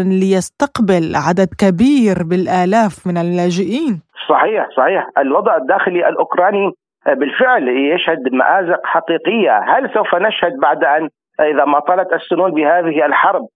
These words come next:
Speaker 2: آه، تفريغ أوكرانيا من سكانها الأصليين، آه، والاتيان بجنود من دول أوروبية أو حتى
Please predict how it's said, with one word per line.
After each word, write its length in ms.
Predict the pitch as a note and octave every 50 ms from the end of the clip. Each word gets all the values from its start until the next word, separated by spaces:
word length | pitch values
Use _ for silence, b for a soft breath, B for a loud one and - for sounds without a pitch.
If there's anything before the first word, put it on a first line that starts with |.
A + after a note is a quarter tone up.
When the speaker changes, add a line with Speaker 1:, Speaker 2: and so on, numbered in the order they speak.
| _ _ _ _ -
Speaker 2:
آه، 420 | D3+ C#3+ C#3+ C#3 C3+ C3+ - D3+ D3+ -
تفريغ 600 | F3+ - - - - B3 D4 C#4+ A#3 A#3 C3 A2+ - -
أوكرانيا 560 | D3+ D#3+ - - E3+ F3 F#3 G3+ F#3+ E3+ D#3
من 180 | D3 D3+ D3+ C#3
سكانها 720 | - D3+ - - D#3+ D#3 D#3 E3 D3+ C#3+ D3 D3 - C3+
الأصليين، 840 | D3 C#3+ - B2 - - - D#3 D#3 D3+ C#3 C3+ D3 E3 F3+ G3 - - - _ _ _ _ -
آه، 200 | C#3+ C#3 C3 C3
والاتيان 1080 | C3 C3 D3 C#3+ C#3 C#3 C#3+ C3+ C#3+ D3 D3+ D#3 D3+ - E3 F3 G3 G#3+ A3 G#3 F#3
بجنود 600 | D3+ D3 D#3+ D3+ C#3+ D#3 D#3 D#3+ G3 A3+ A3 E3+ A#2+ A#2+ A2+
من 220 | - D3+ D3 D3 C#3+
دول 260 | E3+ F3+ F3 E3 E3
أوروبية 640 | - D#3+ D#3+ D#3+ D3 - - - F3+ G3+ G#3 F#3+
أو 200 | D#3 - B2 A#2+
حتى 280 | - - E3+ D#3 E3 E3+